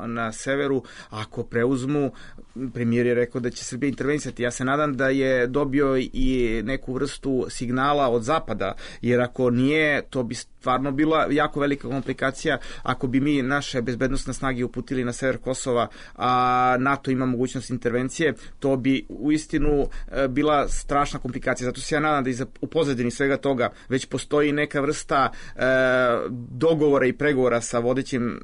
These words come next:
svetskim centrima moći od kojih naša sudbina u velikoj meri zavisi,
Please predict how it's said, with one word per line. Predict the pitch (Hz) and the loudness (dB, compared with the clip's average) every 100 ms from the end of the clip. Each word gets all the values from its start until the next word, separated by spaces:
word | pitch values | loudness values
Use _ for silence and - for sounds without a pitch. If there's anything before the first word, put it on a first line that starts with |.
| - | -16
svetskim | - 131 123 127 | -6 -2 -2 -4
centrima | 120 131 127 123 120 | -4 -4 -2 -2 -2
moći | 123 127 | -2 -4
od | 113 | -4
kojih | 123 117 | -4 -2
naša | 120 117 | -4 -6
sudbina | - 131 113 117 | -6 -4 0 0
u | 113 | 2
velikoj | 120 117 120 | 2 0 -2
meri | 120 117 | 0 0
zavisi, | 110 117 - 170 | 0 2 2 0